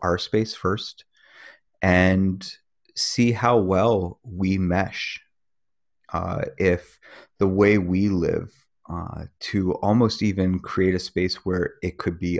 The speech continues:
honestly critiqued by them, to see what it is that they feel pity about us for. Uh, and to just,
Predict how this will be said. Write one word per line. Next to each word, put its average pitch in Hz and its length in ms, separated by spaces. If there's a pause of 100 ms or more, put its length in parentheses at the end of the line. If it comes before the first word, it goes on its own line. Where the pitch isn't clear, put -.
honestly 90 420
critiqued - 680
by 90 140
them, 90 380 (680)
to 98 100
see 101 340
what 95 200
it 90 100
is 95 240
that 92 160
they 95 140
feel 98 260
pity 92 420
about 90 320
us 92 240
for. - 440 (600)
Uh, - 340 (320)
and 90 520
to - 140
just, - 340